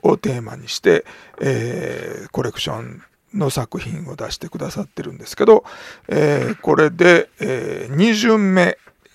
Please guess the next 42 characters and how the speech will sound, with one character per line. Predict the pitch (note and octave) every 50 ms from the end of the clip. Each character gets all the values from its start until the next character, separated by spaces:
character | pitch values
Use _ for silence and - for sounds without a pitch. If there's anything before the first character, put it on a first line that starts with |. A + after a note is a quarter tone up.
| -
が | - - B2 A#2+
終 | A#2 A#2+ A#2+
わ | A2 G#2+
る | A#2+ A#2+ A#2+
っ | _
て | - A#2
い | A#2
う |
こ | A#2 -
と | - G#2+
に | A2
な | A2+ G#2+
る | G#2 G#2
ん | -
で | -
す | - -
か | F3+ F#3+
ね。 | A3 G#3+ - - - - - - - _ _ -
え | - C#3+ C#3 B2 A2+ A2 G#2 G2+ F#2+ F2+ F2 - - - - -
ー、 | -
ま | C#3 C3
あ | B2
で | C3 C3
も | C3 B2 A#2+
ず | D#3+ G3 G#3 A3+ B3 G#3
っ |
と | - - F#3 D#3+
ね、 | F3+ F3 F3 E3
コ | - - D3
ロ | D3 D3+ C#3+
ナ | C#3 C3 B2 B2 A#2 A#2 A2+ A2 - - B2+ - _ -
の | D3 C#3 D3 G#3
中 | F3 C3 A#2 - - D3+ B2+
で、 | B2 A#2+ A2 G2+ - - - - - _ _
え | - C3+ C3+ B2
ー、 |
な | G#2+ G2 B2
の | A#2 A#2 -
で、 | A2 D3 C#3+ B2 - - - - - _ _ -
え | - - C3+ B2+ A#2+ - - D3 C3+ C#3+ - -
ー、 | - A3+
で、 | D#3 D3 C3+ C#3 C3+